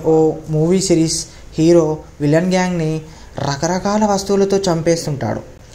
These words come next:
ఈ మూవీని కూడా సేమ్ అదే తరహాలో తీర్చారు.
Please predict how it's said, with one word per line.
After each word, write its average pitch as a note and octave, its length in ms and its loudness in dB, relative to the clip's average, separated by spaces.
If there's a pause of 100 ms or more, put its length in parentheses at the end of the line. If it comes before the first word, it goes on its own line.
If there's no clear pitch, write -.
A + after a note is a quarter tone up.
(340)
ఈ C3+ 80 0
మూవీని E3 560 0
కూడా D#3 520 0 (220)
సేమ్ F3 400 2
అదే D#3 220 0
తరహాలో F3 380 0
తీర్చారు. A#2+ 500 -4